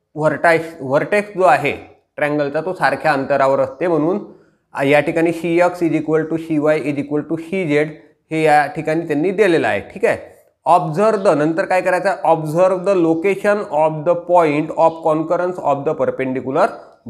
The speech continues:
bisector." आणि परपेंडिक्युलर बायसेक्टरचं जे, अ, point of concurrence आहे तो ट्रायंगलवर आहे, ट्रायंगलच्या आतमध्ये आहे की ट्रायंगलच्या बाहेर आहे, हे आपल्याला पाहायचं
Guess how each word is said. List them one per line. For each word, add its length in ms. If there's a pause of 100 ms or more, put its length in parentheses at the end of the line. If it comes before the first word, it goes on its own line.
bisector." 500
आणि 140
परपेंडिक्युलर 760
बायसेक्टरचं 760
जे, 200 (460)
अ, 100 (840)
point 280
of 140
concurrence 520
आहे 280 (580)
तो 120
ट्रायंगलवर 640
आहे, 320 (360)
ट्रायंगलच्या 540
आतमध्ये 540
आहे 340
की 220
ट्रायंगलच्या 640
बाहेर 420
आहे, 140
हे 120
आपल्याला 340
पाहायचं 600